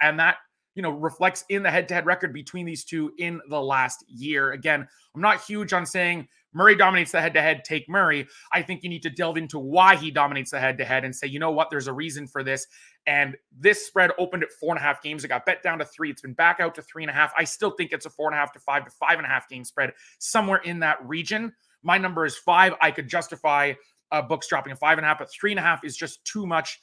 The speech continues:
Um, the market has bet this w-, the wrong side. I think they're looking at a potential fatigue fade of Andy Murray, who went to the finals last week in Sydney, losing to Aslan Karatsev. We saw Karatsev struggle. We saw Ko-,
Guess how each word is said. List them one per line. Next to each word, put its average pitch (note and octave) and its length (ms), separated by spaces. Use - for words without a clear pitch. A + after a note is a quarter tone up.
Um, C#3 220
the D3 60
market E3+ 280
has B2+ 120
bet D#3 300
this D3 240
w-, C3 320
the C#3+ 100
wrong E3 300
side. D3+ 420
I C#3+ 120
think D3+ 240
they're C#3+ 160
looking F3+ 240
at E3 80
a - 20
potential D3+ 400
fatigue - 480
fade E3+ 200
of C3+ 120
Andy D3+ 240
Murray, D#3+ 400
who E3+ 80
went D#3 180
to C#3 60
the C#3 80
finals F3 460
last D3 380
week D#3+ 260
in C3 140
Sydney, C#3+ 520
losing D#3 300
to D3+ 180
Aslan D3+ 300
Karatsev. C#3+ 480
We D3+ 100
saw G3 180
Karatsev G#3+ 460
struggle. E3+ 260
We E3+ 120
saw E3+ 180
Ko-, F3 160